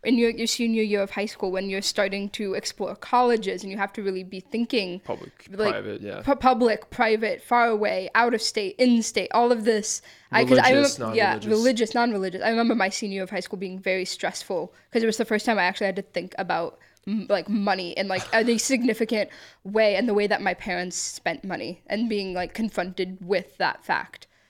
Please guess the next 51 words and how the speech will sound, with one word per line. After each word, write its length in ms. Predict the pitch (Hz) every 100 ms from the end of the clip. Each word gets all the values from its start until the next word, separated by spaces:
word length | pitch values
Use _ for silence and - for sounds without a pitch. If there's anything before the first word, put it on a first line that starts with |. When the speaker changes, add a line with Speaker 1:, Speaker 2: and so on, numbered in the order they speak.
| - - -
Speaker 1:
And 220 | - 220 208
so 100 | 233
I 60 |
think 200 | 226 262
they 100 | 277
expressed 360 | 262 - 247 190
that 220 | 196 202 - _
part 300 | - 190 185 -
of, 160 | 185
like, 240 | 190 175 _
growing 300 | - 190 190
up, 180 | 170 170
being 220 | 202 190
a 60 | 190
senior 240 | 202 190
in 40 | 180
high 140 | 196
school 340 | 170 - 180 170
very, 560 | 185 214 208 196 180 - - - _
very 320 | 214 226 233
well, 440 | 202 175 147 220 226
because 280 | 233 214
it 80 | 196
seems 260 | 247 214 -
like 260 | 196 175 - _ _ _ -
this 420 | 202 226 226 -
is 180 | 220 220
something 380 | 226 214 247 214 190
new. 400 | 190 196 254 294
I 40 | 247
mean, 140 | 262
it's 120 | 254 277
not 160 | 285
something, 380 | 302 254 220 185 - 226 -
class 260 | - 240
shame 160 | - 247
isn't 180 | 214 208
something 340 | 226 214 233 208
new 160 | 208
that 180 | 190 -
Lady 220 | 185 196
Bird 160 | 190 170
is 100 | 170
thinking 380 | - 170 214 190
about, 280 | 151 147
'cause 320 | - 196 - - _ -
obviously 400 | 214 208 208 208
class 220 | - 185
shame 160 | - 196
kind 180 | 208
of 100 | 190